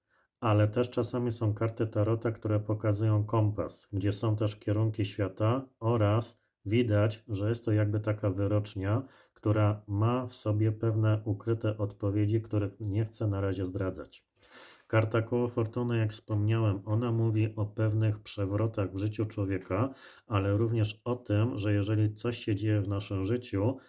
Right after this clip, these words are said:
możemy poznać odpowiedź na pytanie, dlaczego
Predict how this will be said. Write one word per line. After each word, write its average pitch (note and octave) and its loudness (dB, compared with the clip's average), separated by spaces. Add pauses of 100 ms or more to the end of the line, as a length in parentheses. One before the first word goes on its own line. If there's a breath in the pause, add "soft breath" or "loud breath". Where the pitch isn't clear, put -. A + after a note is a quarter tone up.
(160 loud breath)
możemy A2+ 2
poznać A2 -2
odpowiedź A2+ -2
na G2+ 0
pytanie, A2 -2
dlaczego G#2 -2